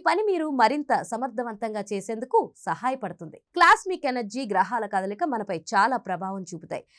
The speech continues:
మానవులు విశ్వంలో ఒక భాగమని జ్యోతిష్యం చెబుతుంది. మీ మణికట్టు చుట్టూ నల్లదారం ధరిస్తే గ్రహాల ప్రభావం తగ్గుతుంది. చెడు శక్తులు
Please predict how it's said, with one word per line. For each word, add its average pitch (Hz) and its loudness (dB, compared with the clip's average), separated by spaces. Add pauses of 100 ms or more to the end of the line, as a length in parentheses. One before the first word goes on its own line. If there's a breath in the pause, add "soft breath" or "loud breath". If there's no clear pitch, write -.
(180 soft breath)
మానవులు 226 4
విశ్వంలో 214 -4 (200)
ఒక 247 2 (140)
భాగమని 277 2 (120)
జ్యోతిష్యం 214 -4
చెబుతుంది. 170 -10 (440)
మీ 339 0 (200)
మణికట్టు 269 -2
చుట్టూ 226 -4
నల్లదారం 185 -6
ధరిస్తే 185 -2 (380 soft breath)
గ్రహాల 214 2
ప్రభావం 202 -2
తగ్గుతుంది. 165 -6 (340 soft breath)
చెడు 311 0
శక్తులు 269 -2